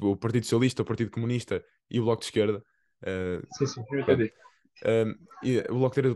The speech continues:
Speaker 1: ultrapassou este, este bloco, eh, mas neste Bloco de Direita está incluído o P S D, Chega e a Iniciativa Liberal.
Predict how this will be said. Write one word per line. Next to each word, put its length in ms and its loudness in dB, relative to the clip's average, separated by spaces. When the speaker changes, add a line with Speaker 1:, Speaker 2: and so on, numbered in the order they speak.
Speaker 1:
ultrapassou 480 0
este, 580 -6
este 240 -10
bloco, 480 -2
eh, 340 2
mas 460 0
neste 400 -4
Bloco 240 0
de 100 -6
Direita 300 -2
está 160 -2
incluído 400 -4
o 40 -8
P 100 0
S 200 -6
D, 300 0
Chega 300 -4
e 20 -4
a 20 -4
Iniciativa 320 -8
Liberal. 420 -4